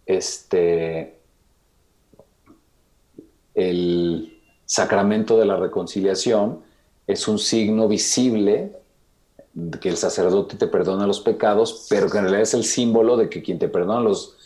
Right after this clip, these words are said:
los, los, los pecados es Dios, no el sacerdote, ¿no? Entonces es algo que te remite a algo más.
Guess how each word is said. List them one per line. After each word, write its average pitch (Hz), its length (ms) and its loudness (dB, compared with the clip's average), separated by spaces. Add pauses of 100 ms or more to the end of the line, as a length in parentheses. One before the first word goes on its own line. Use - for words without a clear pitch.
(220)
los, 92 240 -2
los, 95 220 0
los 90 180 -2
pecados 104 440 2
es 98 160 2
Dios, 113 360 4
no 98 160 -4
el 98 80 -2
sacerdote, 90 640 -4
¿no? 82 140 -10
Entonces 104 400 -2
es - 40 -4
algo 110 260 2
que 101 80 -4
te 95 140 -2
remite 87 480 -4
a 92 40 2
algo 90 200 0
más. 101 240 -8